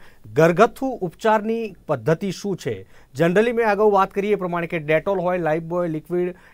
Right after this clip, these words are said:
હેન્ડવોશનું લોકો ઉપયોગ કરતા હોય અને ચલણ પણ વધ્યું છે. તમે કીધું જે પ્રમાણે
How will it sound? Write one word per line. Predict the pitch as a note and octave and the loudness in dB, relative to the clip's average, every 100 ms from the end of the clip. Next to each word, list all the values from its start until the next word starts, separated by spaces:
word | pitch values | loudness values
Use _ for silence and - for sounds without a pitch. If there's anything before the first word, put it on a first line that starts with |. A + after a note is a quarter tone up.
| - | -10
હેન્ડવોશનું | D#3 E3 F3+ F#3+ F#3 | -6 -4 -6 -4 -4
લોકો | E3 F3+ | -2 -2
ઉપયોગ | E3+ F3 F3+ | -4 -2 -2
કરતા | E3 D#3 G#3+ | -2 0 0
હોય | G3+ | 0
અને | F#3+ | 0
ચલણ | G#3+ A3+ A#3+ | 4 4 4
પણ | A#3 | 2
વધ્યું | F#3 F3 G#3+ | 2 2 0
છે. | F#3 | -2
તમે | E3+ F3 | -4 -6
કીધું | E3+ G3 G#3 E3+ - | -6 -6 -2 -2 -4
જે | C#3 D3 | -8 -6
પ્રમાણે | C#3+ C#3 D3 F#3 | -4 -4 -4 -6